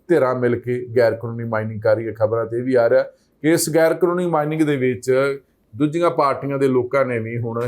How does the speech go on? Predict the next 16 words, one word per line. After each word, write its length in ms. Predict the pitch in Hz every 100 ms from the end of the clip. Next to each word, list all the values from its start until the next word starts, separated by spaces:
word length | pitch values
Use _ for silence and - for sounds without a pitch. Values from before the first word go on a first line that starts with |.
| 117
ਹਿੱਸਾ 260 | 113 113
ਪੱਤੀ 300 | 107 - -
ਪਾ 240 | 113 110 113
ਲਿਆ, 120 | 135
ਜਿਵੇਂ 320 | 123 117 113 - _ _
ਪਹਿਲਾਂ 280 | 147 170 165
ਚੱਲਦੇ 400 | 107 110 98 110
ਸੀ, 260 | 107 123 123 _ _ _
ਜਿਹਦੀ 260 | 98 131 139
ਸਰਕਾਰ 480 | 135 117 131 135 139
ਆ 40 |
ਉਹਨੂੰ 220 | 131 127
ਜ਼ਿਆਦਾ 240 | 117 120 131
ਪੈਸੇ 340 | 139 131 143
ਮਿਲਦੇ 380 | 135 139 143
ਆ 60 | 156